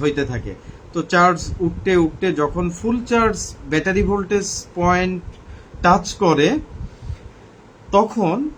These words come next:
এটাকে বলা হয় অ্যাবজর্পশন স্টেজ এবং এটা একটা নির্দিষ্ট সময়ের জন্য চলে। এটা সাধারণত টু থার্ড একটা অ্যাম্পিয়ার কমান্ডিং এই স্টেজে। অর্থাৎ আপনি যদি এটা নয় অ্যাম্পিয়ারে সেট করেন,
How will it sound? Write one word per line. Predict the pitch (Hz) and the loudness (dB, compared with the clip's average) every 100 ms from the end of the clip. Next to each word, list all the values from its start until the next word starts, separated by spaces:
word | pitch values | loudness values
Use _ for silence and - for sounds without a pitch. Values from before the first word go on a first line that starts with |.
| - | -4
এটাকে | 160 185 190 208 | -2 0 0 0
বলা | 160 156 | 2 2
হয় | 175 269 247 | 2 0 0
অ্যাবজর্পশন | 160 160 175 214 208 - 196 156 | 0 -2 2 2 0 -2 0 0
স্টেজ | - - 113 - - | 0 -4 -6 -6 -2
এবং | 160 185 | 0 2
এটা | 175 226 | 2 2
একটা | 254 262 196 | 0 0 0
নির্দিষ্ট | 156 156 196 202 | 0 0 -4 -2
সময়ের | 220 - 170 156 156 | -4 -2 2 2 2
জন্য | 151 147 143 | 0 0 -2
চলে। | 135 135 117 107 | -2 -4 -4 -4
এটা | 147 196 | -4 -2
সাধারণত | 202 165 160 190 208 285 330 - - - - - - - - - | -2 -4 0 0 -2 -4 -4 -6 -20 -20 -20 -16 -14 -10 -10 -2
টু | 240 127 240 | 0 0 -2
থার্ড | - 185 180 185 165 - - - - - - - - - - - - | -2 4 6 6 2 -8 -20 -20 -20 -20 -20 -18 -18 -16 -18 -12 -8
একটা | 151 175 | -2 2
অ্যাম্পিয়ার | 165 156 156 185 185 | 2 2 2 2 2
কমান্ডিং | 175 156 156 156 277 349 - - - | 2 2 2 2 2 0 -6 -12 0
এই | 165 160 | 2 4
স্টেজে। | - 151 123 | 4 2 2
অর্থাৎ | 143 190 254 180 202 - - | 0 0 2 2 2 -4 -6
আপনি | 147 - 185 | -6 -4 -4
যদি | 180 185 196 | 0 0 2
এটা | 175 180 185 | 2 2 2
নয় | 170 151 170 | 2 2 2
অ্যাম্পিয়ারে | 190 180 208 214 208 | 0 -2 0 2 2
সেট | 208 - 208 208 | 0 2 0 0
করেন, | 180 151 175 311 | 0 2 2 0